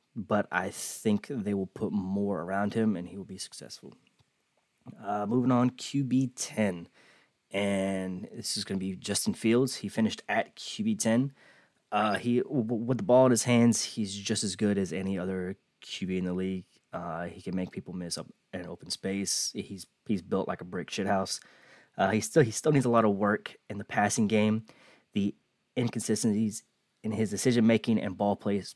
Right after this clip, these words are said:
uh, placement don't give me hope. He, uh, he, uh, I don't think he's a long-term asset for any team.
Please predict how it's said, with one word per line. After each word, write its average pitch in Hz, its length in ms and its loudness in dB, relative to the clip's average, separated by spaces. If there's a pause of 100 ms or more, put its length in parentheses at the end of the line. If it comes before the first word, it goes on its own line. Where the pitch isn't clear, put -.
(120)
uh, 92 80 -4 (100)
placement 104 380 -2
don't 107 260 0
give 107 240 -2
me 107 120 2
hope. 110 280 2 (340)
He, 107 380 -16 (160)
uh, 95 240 0
he, 120 720 0 (640)
uh, 62 320 -8 (460)
I 110 60 0
don't 117 100 4
think 113 160 -6
he's 110 200 2
a 101 120 2
long-term 98 480 0
asset 95 320 -2
for - 140 -10
any 95 220 -6
team. 101 360 -4